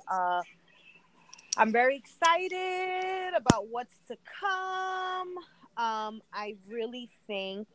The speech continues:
that together we can move mountains. Um, and I'm starting this girl gang thing that we all stick together and we motivate each other. And women should always stick together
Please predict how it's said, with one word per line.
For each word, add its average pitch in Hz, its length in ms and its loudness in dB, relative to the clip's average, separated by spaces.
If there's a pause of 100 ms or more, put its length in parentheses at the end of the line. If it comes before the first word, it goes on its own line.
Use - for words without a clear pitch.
(120)
that 180 220 6 (160)
together 202 760 2 (120)
we 185 180 -12
can 185 220 -14
move 175 240 -14
mountains. 175 840 -2 (580)
Um, 185 500 4 (140)
and 180 480 -6 (120)
I'm 180 200 -2
starting 190 460 -6
this 156 160 -12 (120)
girl 160 300 0
gang 220 640 -4 (120)
thing 247 640 -2 (180)
that 165 180 2 (140)
we 185 200 -6 (100)
all 170 260 2
stick - 300 -8 (140)
together 160 580 -2
and 165 140 -10
we 160 100 -10
motivate 170 600 0
each - 280 -10
other. 196 400 6 (420)
And 175 280 -2 (160)
women 196 380 -4
should - 360 -6
always 175 460 4
stick - 320 0 (160)
together 147 720 -2